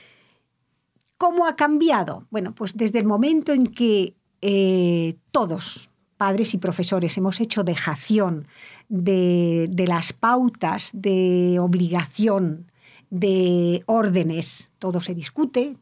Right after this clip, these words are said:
todo se explica, eh, todo se consensúa, o sea, hay un montón de palabras. El profesor debe ser motivante, en fin, hemos tenido que aprender una serie de palabras y palabros <laughs> nuevos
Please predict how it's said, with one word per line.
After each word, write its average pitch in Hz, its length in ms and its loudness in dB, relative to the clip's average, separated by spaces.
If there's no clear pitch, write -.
todo 175 260 -4
se 175 540 -4
explica, 247 580 -2
eh, 180 180 0
todo 190 240 0
se 185 160 -2
consensúa, 196 840 0
o - 60 -8
sea, - 160 -2
hay 202 120 -2
un 214 60 -2
montón 202 260 0
de 202 100 0
palabras. 175 580 -4
El 208 140 0
profesor 175 440 -4
debe 170 160 -2
ser 170 180 -4
motivante, 254 800 0
en 185 60 -4
fin, 190 180 -14
hemos 220 240 0
tenido 226 240 2
que - 80 -2
aprender 185 380 -2
una 175 160 -2
serie 196 360 0
de 185 220 0
palabras 190 720 2
y 190 60 0
palabros 190 720 2
<laughs> - 100 -10
nuevos 254 560 2